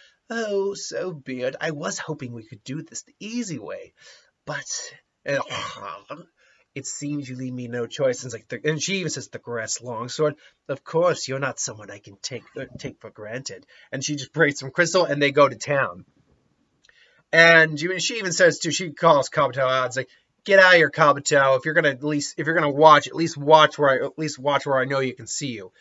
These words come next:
It's like, "Uh, so she figured it out, huh? Huh? She is smart." So, "Yes, she is, Kabuto." And then they clash. Now,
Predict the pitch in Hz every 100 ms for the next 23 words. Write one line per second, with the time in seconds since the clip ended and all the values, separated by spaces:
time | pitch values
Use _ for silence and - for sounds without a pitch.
0 | _ _ 120 - 147 151 156 - 143 -
1 | 147 151 151 160 165 220 156 113 156 202
2 | 165 226 160 - 143 160 160 165 190 175
3 | - - _ _ _ _ 110 120 113 -
4 | 131 104 95 82 - 90 - - 101 110
5 | 143 151 160 151 180 151 123 320 -